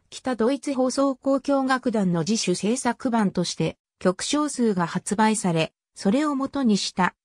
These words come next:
海賊版がシーディーとして出回っていたが、二千四年にイーエムアイが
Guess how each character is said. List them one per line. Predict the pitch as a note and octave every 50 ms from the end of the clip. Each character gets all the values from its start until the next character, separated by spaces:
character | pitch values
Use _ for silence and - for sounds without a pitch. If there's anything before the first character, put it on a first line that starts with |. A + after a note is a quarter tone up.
| _ _
海 | - - A3 C#4 D#4+ D4+
賊 | F4+ E4 - D#4+ B3
版 | B3 A#3 G#3+
が | G3 F3 D#3+
シ | D#3 - - A3+ C4+
ー | D4 C#4
デ | D4+
ィ | D4+ D#4
ー | -
と | - G#3+
し | - -
て | - F3+
出 | D#3 E3 D#3
回 | D#3 E3+ G3 A3 A#3 A3
っ |
て | - - A3+
い | A3 G#3
た | - G#3 G3+
が、 | F3+ E3 E3+ - - _ _ _
二 | E3 E3+ F3
千 | - B3+ C4+ C4 A#3+
四 | A3+ A3
年 | G#3+ G#3+ G#3+ G3+ G3
に | F#3+ F#3 - - _ _ _ -
イ | F#3+ A3 A#3+ B3+ B3+
ー | B3
エ | A#3+
ム | A#3+ A#3+ A#3+
ア | A3+
イ | A#3 G#3+ G3+
が | G3 F#3+ F#3